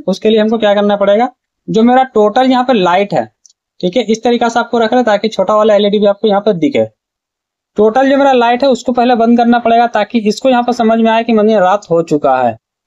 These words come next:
तो चलिए हम light यहाँ पर थोड़ा देर के लिए यहाँ पर बंद करते हैं। तो अभी लाइट, light हमने बंद कर दिया है, इसका light जो है कि returning आ रहा है light से। तो चलिए remote को through जो है कि हम यहाँ पर इसको थोड़ा सा इस, इस तरीका से छिपा देते हैं।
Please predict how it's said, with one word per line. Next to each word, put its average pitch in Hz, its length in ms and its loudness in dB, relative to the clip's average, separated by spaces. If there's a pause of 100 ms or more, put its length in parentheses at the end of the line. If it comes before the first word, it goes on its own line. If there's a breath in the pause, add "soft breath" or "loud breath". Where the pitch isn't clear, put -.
(180)
तो 180 60 -2
चलिए 202 240 0
हम 233 120 2
light 220 220 0
यहाँ 226 160 -2
पर 226 100 -4
थोड़ा 214 200 -2
देर 208 160 0
के 208 100 -4
लिए 214 100 0
यहाँ 202 120 -2
पर 247 140 0
बंद 156 260 0
करते 123 240 -2
हैं। 117 160 -2 (2250)
तो 156 60 0
अभी 175 120 2
लाइट, 196 360 -2
light 202 240 0
हमने 233 200 2
बंद 233 220 2
कर 226 120 0
दिया 220 220 0
है, 254 180 -2 (100)
इसका 226 240 -2
light 214 260 0
जो 220 140 0
है 233 80 0
कि 240 80 0
returning 208 500 0
आ 202 100 0
रहा 208 180 0
है 294 100 -4 (200)
light 160 240 0
से। - 180 -2 (340)
तो 160 80 -2
चलिए 208 300 0
remote 208 300 0
को 233 100 0
through 220 240 0
जो 208 60 4
है 202 80 2
कि 208 100 -4
हम 208 120 2
यहाँ 190 140 0
पर 262 200 -2 (420)
इसको 202 320 0
थोड़ा 190 200 0
सा 208 200 0 (560)
इस, 170 180 -12
इस 190 140 -6
तरीका 196 220 0
से 190 120 -8
छिपा 175 300 -2
देते 180 220 0
हैं। 226 140 0